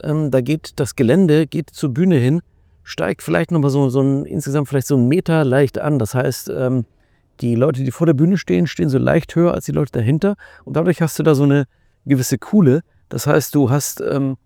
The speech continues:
du siehst eigentlich auch total gut, äh, von überall aus. Und nach hinten hin, vor dem alten Hotel, ähm, hat man halt auch diese, ähm,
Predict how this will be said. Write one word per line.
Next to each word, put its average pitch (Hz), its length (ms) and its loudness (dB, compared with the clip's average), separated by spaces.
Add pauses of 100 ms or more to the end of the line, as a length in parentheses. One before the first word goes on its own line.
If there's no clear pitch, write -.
(340)
du 135 140 -4
siehst 180 300 0
eigentlich 101 200 -2
auch - 100 -4
total 113 640 0
gut, 135 260 -4
äh, - 400 -4
von 120 240 -6
überall 120 300 0
aus. - 320 -2 (220)
Und 131 120 0
nach 107 140 2
hinten 160 300 0
hin, 170 320 2
vor 143 220 0
dem 139 320 2 (800)
alten 143 380 -2
Hotel, 139 400 2 (560)
ähm, 135 320 -4
hat 139 140 -6
man 139 160 0
halt 131 240 -2
auch - 220 -6
diese, 107 540 -2 (680)
ähm, 98 440 0